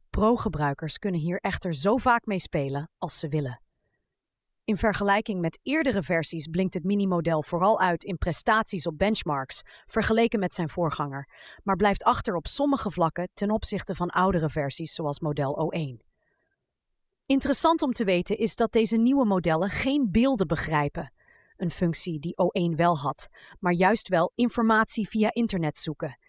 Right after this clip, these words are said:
iets wat lang niet alle oude modellen konden. Daarnaast heeft Open A I ook Deep Research gelanceerd binnen chat G P T.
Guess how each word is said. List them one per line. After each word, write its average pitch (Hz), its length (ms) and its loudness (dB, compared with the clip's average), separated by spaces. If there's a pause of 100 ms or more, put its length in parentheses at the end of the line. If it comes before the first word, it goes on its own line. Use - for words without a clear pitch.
(260)
iets - 240 -2
wat 214 180 0
lang 185 340 0
niet 202 260 0
alle 175 200 2
oude 165 280 0
modellen 147 480 -2
konden. 139 440 -8 (1300)
Daarnaast 247 520 0
heeft - 280 -2
Open 190 260 0
A 160 340 0
I 175 100 -2
ook 165 220 -2
Deep 190 220 -2
Research 190 560 0
gelanceerd 151 720 -2
binnen 160 260 0
chat - 300 0
G 170 180 -4
P 160 180 -10
T. - 80 -6